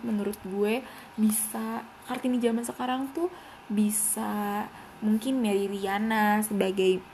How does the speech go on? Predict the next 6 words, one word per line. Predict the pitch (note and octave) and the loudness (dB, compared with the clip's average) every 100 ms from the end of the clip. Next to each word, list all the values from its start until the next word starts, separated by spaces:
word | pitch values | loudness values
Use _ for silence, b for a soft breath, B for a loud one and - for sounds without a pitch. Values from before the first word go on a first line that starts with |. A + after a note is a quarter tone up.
| - - | -16 -4
motivator | G#3+ G#3+ G#3+ C4+ E4+ - B3 A#3+ A#3+ B3 B3 B3+ B B B B B - | -2 0 0 0 0 4 6 6 6 6 4 0 B B B B B 2
dan | G#3+ G#3+ G#3+ | 4 6 4
dokter-dokter | G3+ G#3 - G#3 G3 G3 F#3+ - - G#3 G#3+ G#3 G#3+ | 4 0 -4 -2 0 0 0 -6 -2 0 0 0 -2
mot-, | G#3+ G#3 - - - - | -2 -4 -6 -16 -16 -2
dokter-dokter | D3+ G#3 G3+ - G3+ G3 F#3+ - F#3+ - | 4 4 4 0 -4 -2 -2 -2 -8 -4
publik | F#3+ G3 F#3+ G3+ G#3+ | -2 -2 0 0 0